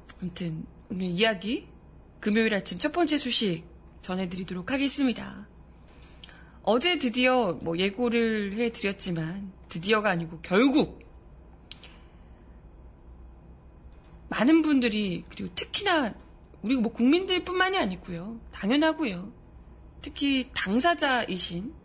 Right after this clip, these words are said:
할머니들께서 굉장히 분노하고 가슴을 치셨던 정부와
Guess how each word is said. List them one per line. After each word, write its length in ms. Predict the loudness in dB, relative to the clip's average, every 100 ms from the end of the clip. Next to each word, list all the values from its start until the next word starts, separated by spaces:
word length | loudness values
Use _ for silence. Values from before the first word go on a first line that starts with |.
| -20 -20 -20 -8
할머니들께서 920 | 0 2 2 0 -6 -8 -8 -10 -14 -16 -20 -20 -10
굉장히 360 | -8 -4 -6
분노하고 640 | -4 -2 0 -2 -6 -14 -18 -18 -20 -20 -6
가슴을 400 | -4 0 0 0
치셨던 640 | -2 -4 -6 -12 -14 -14 -16 -20 -20 -20 -20 -20 -20 -20 -20 -20 -2
정부와 1080 | 2 4 4 2 0 2 4 4 2 -2